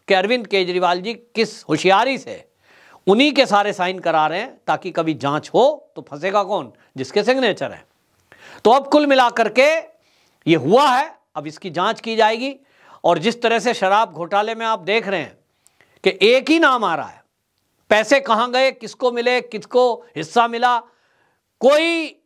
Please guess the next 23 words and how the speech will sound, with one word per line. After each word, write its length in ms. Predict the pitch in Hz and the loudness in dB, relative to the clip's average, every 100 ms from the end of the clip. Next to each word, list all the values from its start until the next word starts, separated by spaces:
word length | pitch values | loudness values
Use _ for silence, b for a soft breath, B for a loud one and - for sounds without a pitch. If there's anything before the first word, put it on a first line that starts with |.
| - | -8
ये 200 | 180 277 | 0 0
नहीं 140 | 277 | 0
कह 140 | 254 240 | -4 -4
सकता 340 | 196 - 262 | -6 -4 -2
कि 100 | 247 | -2
अरविंद 300 | 233 202 214 | -4 -6 -10
केजरीवाल 440 | 185 196 175 170 151 | -6 -4 -2 -2 -2
जी 80 | 143 | -6
को 100 | 139 | -10
दिए। 260 | 120 117 - - | -12 -16 -18 -2
ना 100 | 202 | 0
तो 120 | 214 | 0
साइन 320 | 220 277 311 | 0 0 0
है, 120 | 285 220 _ _ | -2 -4 _ _
ना 100 | 190 | -4
तो 100 | 190 | -4
पैसे 300 | 196 185 202 | -2 -4 -2
देने 240 | 196 196 | -4 -6
के 100 | 208 | -6
सबूत 340 | 190 214 247 233 | -6 -4 -2 -2
हैं 100 | 214 | -2
अभी 140 | 202 | -2
तक, 160 | 202 | -6